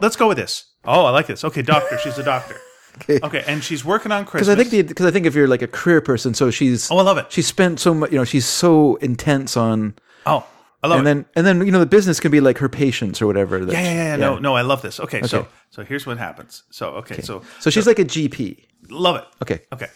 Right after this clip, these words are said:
Speaker 1: Okay. But
Speaker 2: Yeah.
Speaker 1: someone comes in, and, uh, and it could either be
Speaker 2: Oh.
Speaker 1: now, is it Santa or an elf or what is it? Like, it's something. Something
Speaker 2: Hmm, do
Speaker 1: goes
Speaker 2: you want
Speaker 1: on.
Speaker 2: it like that?
Speaker 1: Well, that's the thing. What do you think it's gonna be?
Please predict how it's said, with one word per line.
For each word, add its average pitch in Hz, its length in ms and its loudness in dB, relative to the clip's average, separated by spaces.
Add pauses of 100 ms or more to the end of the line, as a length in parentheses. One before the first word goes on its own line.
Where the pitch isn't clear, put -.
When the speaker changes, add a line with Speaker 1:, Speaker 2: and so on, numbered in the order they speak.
(260)
Speaker 1:
Okay. 123 180 -10 (260)
But - 360 -2 (180)
Speaker 2:
Yeah. 101 120 -4
Speaker 1:
someone 170 280 -4
comes 170 300 -10
in, 90 100 -14 (640)
and, 120 400 -6
uh, 110 300 -6
and 131 140 -10
it 123 220 -10
could 131 100 -10
either 135 160 -6
be 131 100 -4
Speaker 2:
Oh. 185 300 -2
Speaker 1:
now, 135 140 -2
is 147 140 -2
it 156 100 -4
Santa 170 380 0
or 147 140 2
an 123 100 0
elf 123 300 0
or 120 100 -2
what 120 180 0
is 110 120 -2
it? 98 160 -14
Like, 120 100 -8
it's 123 120 -8
something. 135 420 -2
Something 214 260 0
Speaker 2:
Hmm, 151 40 -2
do - 60 -2
Speaker 1:
goes - 40 2
Speaker 2:
you 160 40 4
want 208 140 4
Speaker 1:
on. 208 60 0
Speaker 2:
it - 0 -
like 175 140 0
that? 208 440 -2
Speaker 1:
Well, 127 120 0
that's 131 200 -2
the 143 60 -4
thing. 175 300 -4
What 135 160 -2
do 147 60 0
you 170 80 0
think 135 180 -6
it's 107 100 -8
gonna 101 180 -8
be? 82 220 -14